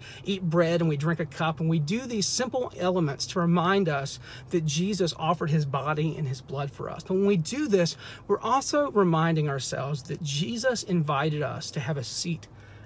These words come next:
at the table. And it wasn't because we were good enough or smart enough or had enough resources or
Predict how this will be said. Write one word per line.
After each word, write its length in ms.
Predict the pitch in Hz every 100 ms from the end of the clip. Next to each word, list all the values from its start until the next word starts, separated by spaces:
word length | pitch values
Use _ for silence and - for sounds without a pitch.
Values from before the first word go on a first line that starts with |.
| -
at 100 | 151
the 80 | 135
table. 560 | - 139 135 - - - - - - - - - -
And 80 | 180
it 60 | 202
wasn't 180 | 254
because 220 | 254 220 196
we 100 | 170
were 80 |
good 200 | 147 147
enough 340 | 151 151 139 -
or 40 |
smart 440 | - - 151 147 160
enough 320 | 147 139 127
or 60 |
had 200 | - 147
enough 260 | 156 151 139
resources 960 | 143 147 - 143 139 - 135 131 135 131
or 260 | 131 120